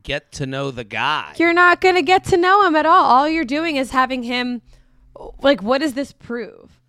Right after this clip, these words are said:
Speaker 2: That you're willing to,
Speaker 1: Right.
Speaker 2: w-, what's her name? Genevieve is in a f-, fucking sling at the
Speaker 1: <laughs>
Speaker 2: rose ceremony.
Speaker 1: Right,
Speaker 2: Are you
Speaker 1: right,
Speaker 2: kidding?
Speaker 1: right.
Speaker 2: There's
Speaker 1: Yeah.
Speaker 2: no way I'd be risking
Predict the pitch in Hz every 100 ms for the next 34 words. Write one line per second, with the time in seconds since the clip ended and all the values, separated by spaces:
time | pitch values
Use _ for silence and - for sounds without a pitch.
0 | _ _ 240 214 220 214 214 233 247 240
1 | 220 196 - 202 - - 330 330 370 277
2 | 214 262 277 311 233 240 254 _ _ -
3 | 277 320 311 294 269 - _ - - 330
4 | 370 311 - 269 269 370 311 185 170 -
5 | _ _ _ _ 262 294 302 269 320 381
6 | - 247 185 175 165 - - 175 - -
7 | 156 - - _ - 277 254 427 - 311
8 | 247 381 - _ _ _ _ _ _ _
9 | 311 453 403 302 285 302 403 359 320 320
10 | 226 208 220 - 254 285 262 311 302 269
11 | _ _ _ _ - 214 330 - 330 330
12 | 302